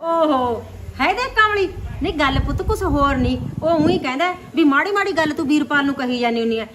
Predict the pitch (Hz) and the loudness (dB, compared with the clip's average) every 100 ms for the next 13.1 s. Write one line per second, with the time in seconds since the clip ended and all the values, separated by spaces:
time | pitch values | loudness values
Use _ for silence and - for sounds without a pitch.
0 | - - 302 294 285 339 - 285 285 269 | -10 2 2 2 -2 -4 -2 0 2 2
1 | 285 320 415 381 269 320 302 285 381 - | 2 2 2 0 2 0 2 2 0 -2
2 | - - 294 302 311 320 330 359 440 330 | -14 -2 4 4 4 0 0 2 4 4
3 | 294 339 370 302 285 339 277 - - 262 | 4 2 2 2 0 0 -4 -8 -10 0
4 | 269 339 311 254 240 294 453 370 - - | 2 2 0 -2 -4 -4 -6 -8 -10 -2
5 | 349 381 349 320 403 427 392 370 330 302 | 2 4 4 2 0 0 2 4 4 2
6 | - - 240 247 254 247 240 269 254 - | 0 -10 -14 -12 -8 -6 -6 -10 -12 -16
7 | - - - 247 262 285 - 247 233 233 | -20 -20 -10 -8 -8 -12 -8 -6 -6 -8
8 | 226 202 190 220 233 - - - 233 240 | -10 -12 -12 -14 -16 -18 -20 -12 -8 -8
9 | 247 233 240 247 - 214 202 - - - | -6 -4 -2 -2 -4 -4 -6 -8 -12 -12
10 | - - - 220 240 254 247 247 254 247 | -18 -20 -20 -14 -12 -10 -10 -10 -8 -6
11 | 208 220 - 254 240 247 240 240 226 214 | -8 -10 -16 -12 -8 -8 -8 -8 -6 -6
12 | 214 214 214 214 - 247 247 240 220 220 | -8 -10 -10 -10 -10 -12 -10 -8 -6 -2